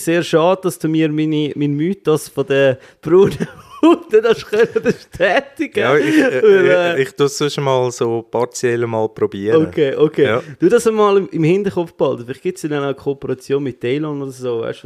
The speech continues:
Speaker 1: du, dann kannst du irgendwie so einen,
Speaker 2: Ja.
Speaker 1: das wäre
Speaker 2: Also
Speaker 1: noch
Speaker 2: ich,
Speaker 1: interessant.
Speaker 2: ich stelle mir vor allem den Geschmack sehr gut vor.
Speaker 1: Äh, ich auch,
Speaker 2: Wenn du dann
Speaker 1: ich
Speaker 2: so
Speaker 1: auch.
Speaker 2: am Meer liegst und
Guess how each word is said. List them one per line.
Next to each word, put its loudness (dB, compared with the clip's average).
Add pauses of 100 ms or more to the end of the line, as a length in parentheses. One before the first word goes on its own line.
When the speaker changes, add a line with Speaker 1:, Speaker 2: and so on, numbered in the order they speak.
(100)
Speaker 1:
du, -14
dann -10
kannst -12
du -10
irgendwie -10
so -10
einen, -6
Speaker 2:
Ja. 2 (340)
Speaker 1:
das -20
wäre 0
Speaker 2:
Also 0
Speaker 1:
noch 4
Speaker 2:
ich, -4
Speaker 1:
interessant. -4
Speaker 2:
ich -4
stelle 2
mir 4
vor -2
allem 0
den -10
Geschmack -6
sehr 0
gut -6
vor. -6
Speaker 1:
Äh, -8
ich -6
auch, 2
Speaker 2:
Wenn 2
du 0
dann 2
Speaker 1:
ich 0
Speaker 2:
so 4
Speaker 1:
auch. 2
Speaker 2:
am 2
Meer 2
liegst -4
und -2